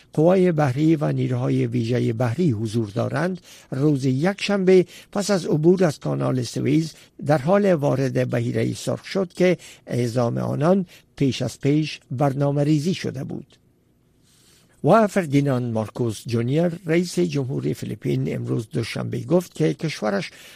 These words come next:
با وجود آزمون‌ها در منطقهٔ آبهای جنوب چین روی تمامیت ارضی و حقوق خود مصمم باقی می‌ماند. فیلیپین روز یکشنبه گارد ساحلی چین را به محاصره و پرتاب آب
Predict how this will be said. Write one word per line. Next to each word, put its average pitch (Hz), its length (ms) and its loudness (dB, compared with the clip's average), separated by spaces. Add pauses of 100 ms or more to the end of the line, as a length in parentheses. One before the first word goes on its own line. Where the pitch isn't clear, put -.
با 170 180 6
وجود 185 340 2
آزمون‌ها 147 760 0
در 135 200 -2
منطقهٔ 127 640 -4
آبهای 120 540 -4
جنوب 113 360 -4
چین 190 380 0 (300)
روی 208 460 2
تمامیت 143 640 -2
ارضی 139 520 -2
و 135 100 -2
حقوق 170 480 -6
خود 165 240 -2 (260)
مصمم 127 640 -4
باقی 127 280 -2
می‌ماند. 113 560 -6 (240)
فیلیپین 113 460 -4
روز 113 200 -4
یکشنبه 165 720 0 (320)
گارد 185 380 6
ساحلی 147 600 0
چین 156 340 -2
را 147 280 0 (240)
به 135 200 2
محاصره 120 640 -2 (260)
و 156 200 2
پرتاب 165 460 0
آب 147 340 2